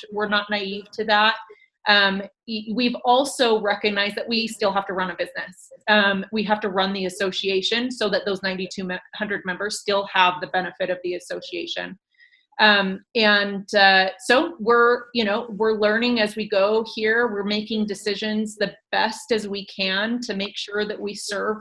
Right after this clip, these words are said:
those members. Um, and we're gonna have individual discussions, I'm sure, you know, but I just would encourage our members that if you are somebody who's,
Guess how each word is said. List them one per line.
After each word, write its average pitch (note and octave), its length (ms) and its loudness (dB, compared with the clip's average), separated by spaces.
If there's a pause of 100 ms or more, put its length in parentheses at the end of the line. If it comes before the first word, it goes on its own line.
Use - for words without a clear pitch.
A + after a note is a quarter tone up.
those A3+ 240 -2
members. A#3+ 560 -2 (480)
Um, A3 420 4 (140)
and D4 120 4
we're D#4+ 160 0
gonna F#4 260 0 (440)
have C4 320 4
individual C4+ 560 -2
discussions, B3 560 -2
I'm G#3+ 140 0
sure, B3+ 380 0 (120)
you G#3+ 160 0
know, G#3+ 340 -2 (280)
but C4 80 2
I C#4+ 120 8
just F#4 220 -2
would F#4+ 120 -2
encourage A#3+ 760 0
our A#3+ 120 0
members A3 440 -2
that A3 120 -2
if A3 200 -4
you C4 160 0
are A3 320 0
somebody B3 400 -4
who's, A3 380 -6